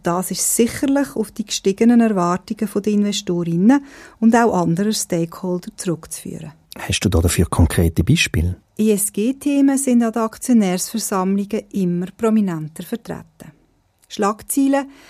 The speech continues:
Speaker 1: hat zum Beispiel zwanzig einundzwanzig die Wahl von Vertretern von einer N G O für Klimaschutz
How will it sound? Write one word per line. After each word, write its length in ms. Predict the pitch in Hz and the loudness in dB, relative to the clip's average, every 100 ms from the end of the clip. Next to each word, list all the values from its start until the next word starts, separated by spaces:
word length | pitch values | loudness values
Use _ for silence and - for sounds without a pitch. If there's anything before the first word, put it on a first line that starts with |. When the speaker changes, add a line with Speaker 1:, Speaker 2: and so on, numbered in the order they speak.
| - | -12
Speaker 1:
hat 240 | - 226 226 | -4 -4 -4
zum 260 | - 247 | -2 0
Beispiel 480 | 214 202 - - 233 | 0 -2 -6 -4 -6
zwanzig 420 | - 226 233 - | -2 0 0 -2
einundzwanzig 840 | - 170 175 208 - 254 294 320 - - 196 | -8 -8 -6 -6 -6 -2 -2 -2 -6 -12 -6
die 40 | |
Wahl 360 | 175 170 196 285 | -4 -2 -2 -4
von 200 | - 214 | -6 -8
Vertretern 680 | 175 170 180 165 - - | -8 -8 -8 -8 -8 -10
von 260 | 262 254 214 | -4 0 0
einer 160 | 190 185 | 0 -4
N 220 | 175 165 | -4 -4
G 220 | 170 160 | -6 -8
O 240 | 156 233 | -4 -4
für 160 | 294 202 | -4 -8
Klimaschutz 1000 | 180 - 180 165 208 - 320 320 - | -10 -8 -6 -4 -4 -4 -6 -8 -14